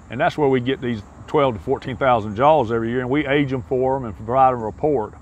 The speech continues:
showing them. And when they take out a deer jaw, they weigh the deer, they collect antler measurements, whether or not it's lactating, and they look for H D.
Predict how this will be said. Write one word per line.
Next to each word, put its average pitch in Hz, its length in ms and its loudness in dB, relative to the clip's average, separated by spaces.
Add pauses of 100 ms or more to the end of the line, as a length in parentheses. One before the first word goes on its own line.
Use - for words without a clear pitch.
(480)
showing 131 300 -2
them. 131 240 -6 (380)
And 117 220 -10
when 123 120 -6
they 120 160 0
take 170 240 2
out 151 160 4
a 120 40 -2
deer 127 200 2
jaw, 120 260 0
they 110 120 -2
weigh 123 260 2
the 139 100 0
deer, 147 560 -2
they 110 100 -10
collect 117 280 -6
antler 139 260 -2
measurements, 139 560 0
whether 113 140 -4
or 123 40 -4
not 117 140 0
it's 95 80 -10
lactating, 143 600 2
and 110 200 -8
they 107 40 -8
look 120 180 -6
for 123 140 -10
H 123 300 -8
D. 113 360 -2